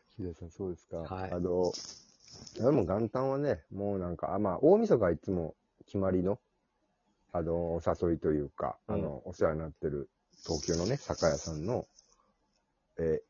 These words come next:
Speaker 1: 最終営業終わりの忘年会みたいなのになぜか俺らも寄せてもらうっていうのはもうこの数年ずっとやってたのよ。
Speaker 2: うん。うん。
Speaker 1: で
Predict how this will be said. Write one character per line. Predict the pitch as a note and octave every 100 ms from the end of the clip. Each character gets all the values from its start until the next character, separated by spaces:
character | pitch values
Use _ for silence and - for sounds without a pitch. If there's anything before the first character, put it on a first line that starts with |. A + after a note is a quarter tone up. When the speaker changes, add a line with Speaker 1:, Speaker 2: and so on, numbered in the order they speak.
| _ -
Speaker 1:
最 | - F2+
終 | - F#2 F2 F2 - _ _ G2
営 | G2+
業 | D#2 F#2 F2 G#2
終 |
わ | G2 D#2+
り | D2
の | C#2 - _ _ _ _ _ -
忘 | F2+
年 | E2 E2
会 | E2+
み | E2
た | D#2 D2+
い |
な | D2
の | C#2
に | C#2
な | E2
ぜ | D#2+
か | D2
俺 | E2 D#2+
ら | C#2+
も | D#2+
寄 |
せ | D#2+
て | D#2+
も | E2
ら | D#2
う | D#2
っ |
て | - E2
い |
う |
の | D#2
は |
も | D2 D2+
う |
こ | -
の | E2 D#2
数 | - F#2 D#2
年 | E2+ C#3 -
ず | E2
っ |
と | A#2
や | C#3
っ |
て | -
た | F2
の |
よ。 | - - _ _ _ -
Speaker 2:
う | A#2
ん。 |
う |
ん。 |
Speaker 1:
で | G#2